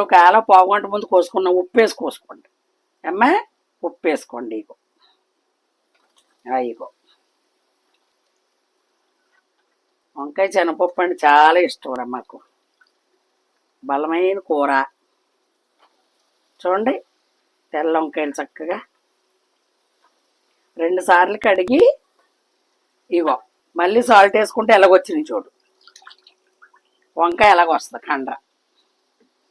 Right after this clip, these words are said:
అదొకటి ఇప్పుడు వేసవకాలం వంకాయ కదా, అందుకని సాల్ట్ వేస్తా.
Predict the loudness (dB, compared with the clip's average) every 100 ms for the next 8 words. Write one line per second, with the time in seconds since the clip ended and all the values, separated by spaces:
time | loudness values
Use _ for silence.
0 | _ _ -8 -4 -2 -4 -4 -2 -2 -2
1 | -2 -4 -4 -2 -2 -2 -4 -4 0 0
2 | -2 -8 _ _ _ _ _ _ _ _
3 | _ _ _ _ _ _ _ -8 -8 -8
4 | -14 -14 -16 _ _ _ _ _ _ _
5 | _ _ _ _ _ _ _ _ _ _
6 | _ _ _ _ _ _ _ _ -2 2
7 | 2 2 0 0 -8